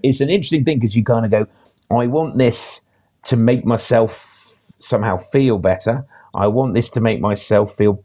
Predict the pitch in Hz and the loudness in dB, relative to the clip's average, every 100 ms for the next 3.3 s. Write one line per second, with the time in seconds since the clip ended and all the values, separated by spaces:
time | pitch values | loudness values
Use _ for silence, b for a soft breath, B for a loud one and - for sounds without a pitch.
0 | - 120 - 120 98 101 101 - 110 87 | -2 -2 -2 -2 0 -2 -2 -4 -4 -2
1 | 98 117 - - _ _ - 104 104 101 | -4 -6 -8 -12 _ _ -6 -4 -2 0
2 | 101 - _ _ - - - 262 - 110 | 0 -2 _ _ -20 -8 -2 -2 0 0
3 | 95 85 - | 2 -2 -2